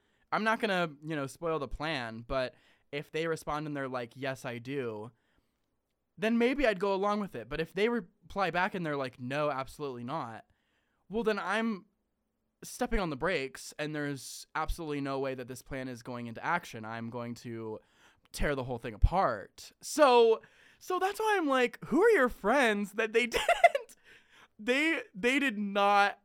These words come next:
have your back on this one, sweetie. I, like, I'm sorry, but we're being real here. They should have said something. I'm just, like, disappointed that they let you go through with this. However, however, I will also say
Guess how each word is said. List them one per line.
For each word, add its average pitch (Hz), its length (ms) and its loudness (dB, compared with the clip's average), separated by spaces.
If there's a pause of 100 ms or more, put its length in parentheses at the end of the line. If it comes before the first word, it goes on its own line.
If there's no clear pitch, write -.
have 190 260 2
your 190 100 2
back 165 280 4
on 156 160 0
this 147 240 -8
one, 135 340 -6 (440)
sweetie. 135 520 -6
I, 156 200 -2
like, 165 180 -2
I'm 185 160 2
sorry, 185 560 4
but 165 380 2
we're 180 140 0
being 214 260 -2
real 170 220 0
here. 240 420 0 (520)
They 214 240 2
should 262 160 -2
have 254 120 -2
said 254 240 0
something. 254 580 -2 (300)
I'm 208 260 2
just, 247 180 -4
like, 254 160 0
disappointed 240 560 0
that 202 140 0
they 202 140 2
let 202 240 2
you 214 100 -4
go 208 180 -2
through 233 240 -6
with 254 140 -8
this. 143 500 -6 (520)
However, 180 760 4
however, 151 640 -2
I 139 220 -2
will 147 320 -6
also 165 520 -4
say 120 640 -8